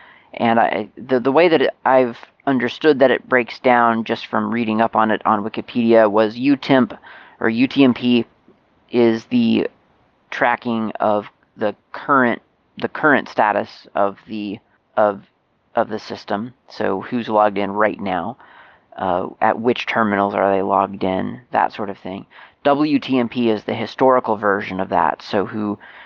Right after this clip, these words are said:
when was the last time so, so-and-so logged in? And then B T M P records failed login attempts. So if you've ever tried to log into a server and then you got,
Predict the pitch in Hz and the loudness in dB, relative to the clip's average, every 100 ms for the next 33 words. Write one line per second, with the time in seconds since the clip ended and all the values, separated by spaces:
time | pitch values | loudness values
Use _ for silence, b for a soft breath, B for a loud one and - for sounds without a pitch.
0 | B - 117 110 107 104 107 - 120 104 | B -4 -2 -2 -2 0 0 -2 -4 -4
1 | 101 113 110 - - 113 107 - 104 95 | -4 -2 -2 -2 0 0 0 -2 -2 0
2 | 90 98 92 98 90 85 117 _ _ _ | 0 2 0 0 -6 -6 -10 _ _ _
3 | _ - 117 110 107 120 - 151 151 - | _ -2 0 0 -2 -6 -2 -2 -2 -6
4 | 131 117 104 123 110 101 - B B B | 0 0 0 -4 -2 -2 -4 B B B
5 | B B _ _ _ - 120 123 - 117 | B B _ _ _ -10 -4 -2 2 2
6 | 110 101 - - 123 110 107 90 104 95 | 2 -2 -4 2 4 4 2 0 2 2
7 | 104 95 - - - 98 - - - - | -2 -8 -10 -12 -6 -8 -8 -18 -20 -18
8 | - 104 98 - - - _ - 113 107 | -4 -2 -2 -8 -18 -20 _ -12 -8 -2
9 | 104 95 104 - b b b b 113 101 | 0 2 -2 -4 b b b b -4 -2
10 | 110 95 101 101 104 - 123 107 107 104 | 2 2 0 -6 -8 0 0 2 -2 -2
11 | 101 101 110 92 | -6 -2 0 0